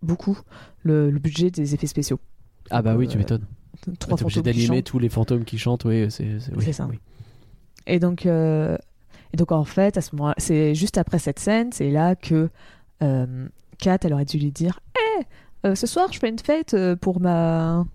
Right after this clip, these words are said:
Speaker 1: enfin, je fais une fête, euh... Enfin, pas ce soir, mais dans plusieurs jours, je vais faire une fête, euh, à la maison, et que son père, euh, aurait dû dire oui, ok. Et même, il y a carrément une blague.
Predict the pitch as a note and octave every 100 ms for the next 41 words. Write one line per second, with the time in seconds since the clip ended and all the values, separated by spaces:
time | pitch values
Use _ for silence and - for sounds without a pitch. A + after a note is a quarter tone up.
0 | - - E3+ - F3+ - A#3+ A#3+ - E3
1 | D#3+ D#3+ D#3+ D#3+ E3+ D3+ D#3 E3+ G#3 F#3+
2 | D#3 D3 D3 C#3+ - F3+ F3 G#3 A#3+ F3+
3 | E3 D#3 D#3+ G3+ G3+ D#3+ C#3+ D3+ D3 D3
4 | F3+ G#3 - C#3 D3+ C#3 - D3+ D3+ E3
5 | D3 D3 B2 - - - - - C#3+ C3+
6 | C#3+ C#3 C#3 D3+ - C#3 D3 - - -
7 | - - - - - E3+ F3+ D#3+ F3 E3
8 | E3+ F3 D3+ D#3+ F3 F#3+ D3